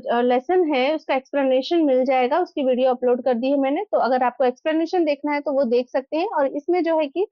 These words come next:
मैं वर्कबुक के क्वेश्चन आंसर्स देने जा रही हूँ। तो चलिए यहाँ पे कुछ starting में hard words दिए हैं, पहले वो देख लेते हैं। ओ W N, own, okay? एम ओ एन ई वाई,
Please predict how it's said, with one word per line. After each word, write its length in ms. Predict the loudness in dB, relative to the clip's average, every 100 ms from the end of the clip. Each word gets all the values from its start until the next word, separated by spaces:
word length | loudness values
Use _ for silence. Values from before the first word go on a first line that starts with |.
| _ -20 -8 -2
मैं 80 |
वर्कबुक 380 | 0 0 0 -2
के 100 | 0
क्वेश्चन 280 | 0 0 0
आंसर्स 300 | -2 0 0
देने 220 | 2 2
जा 80 | 0
रही 60 | 0
हूँ। 60 |
तो 100 | -2
चलिए 240 | -2 0 2
यहाँ 140 | 0
पे 100 | 0
कुछ 260 | -2 -4 -6
starting 420 | -2 0 0 0
में 60 |
hard 220 | 0 -2 0
words 200 | -2 -2
दिए 240 | -2 0
हैं, 160 | -2 -4 -8 -20 -6
पहले 200 | -2 0
वो 140 | 2 0
देख 200 | 0 0
लेते 220 | -2 0 -2
हैं। 220 | 0 -2 _ _ _ _ _ _ -20 -6
ओ 180 | 0 2
W 440 | 2 2 2 0 0 -2
N, 320 | 0 0 -2 _ _ 0
own, 380 | 2 2 -2 -8 _ _ _ -4 -4
okay? 240 | 0 -2 -2 _ _ _ _ _ _ _ _ -6
एम 240 | 0 0 0 0
ओ 240 | 0 2 0
एन 280 | 0 0 -2
ई 160 | -2 0
वाई, 320 | 0 0 0